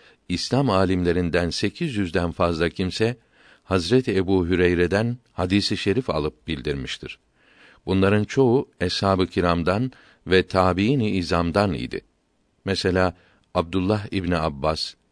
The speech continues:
ve Abdullah İbni Ömer ve Cabir bin Abdullah ve Enes bin Malik Hazretleri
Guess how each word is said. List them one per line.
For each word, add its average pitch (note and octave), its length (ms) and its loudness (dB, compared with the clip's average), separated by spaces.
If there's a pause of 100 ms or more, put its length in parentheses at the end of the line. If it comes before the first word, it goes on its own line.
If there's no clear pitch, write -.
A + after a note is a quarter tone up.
(220)
ve D#2 100 -4
Abdullah F#2 640 -2
İbni F2 240 -2
Ömer D#2+ 460 -2 (460)
ve F2 180 0
Cabir F#2 480 2
bin F#2+ 120 0
Abdullah D#2+ 640 -2 (500)
ve F2 100 0
Enes G#2 460 0
bin G#2 120 0
Malik F2 400 0
Hazretleri F#2+ 640 0